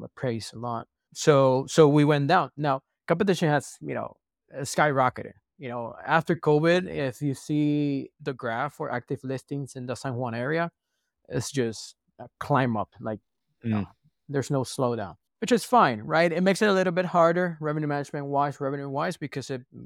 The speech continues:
Speaker 2: Yeah.
Speaker 1: gives more supply, supply and demand. We all know that, what happens to prices. But it's good for the entire industry. The, the bigger the industry, the better it is for all of us, right? Uh,
Speaker 2: Yeah.
Speaker 1: obviously, we have the hotel lobby and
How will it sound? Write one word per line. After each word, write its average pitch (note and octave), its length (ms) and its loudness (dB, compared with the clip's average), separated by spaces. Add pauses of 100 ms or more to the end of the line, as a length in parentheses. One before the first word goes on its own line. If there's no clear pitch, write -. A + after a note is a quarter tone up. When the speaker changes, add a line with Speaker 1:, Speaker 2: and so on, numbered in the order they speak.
Speaker 2:
Yeah. A2+ 140 0
Speaker 1:
gives G2 140 -4
more B2+ 160 -12
supply, D#3+ 440 -2
supply C3+ 300 -6
and B2 80 -8
demand. C3+ 320 -4
We B2 80 -4
all A#2 100 -4
know A#2 240 -6
that, A#2+ 300 -2
what A#2 140 -6
happens A#2 280 -10
to B2 80 -14
prices. C#3 480 -6 (340)
But F3 160 4
it's F3 120 2
good F#3+ 160 4
for E3+ 140 0
the D#3 80 0
entire D3+ 240 0
industry. B2 420 -6
The, B2+ 260 -2
the B2+ 160 -6
bigger D#3 320 0
the C#3+ 140 2
industry, F3 580 -4
the C#3 140 -10
better C3+ 320 -4
it C3+ 40 0
is B2+ 100 -6
for B2+ 240 -6
all C3 160 -4
of A2+ 120 -12
us, G2 220 -16
right? B2 180 -6 (460)
Uh, A#2+ 80 -4
Speaker 2:
Yeah. G#2 140 2
Speaker 1:
obviously, B2+ 600 -2
we C3+ 200 -8
have B2+ 480 0
the B2 80 -6
hotel C3 320 -8
lobby D3 760 2
and A#2+ 460 -10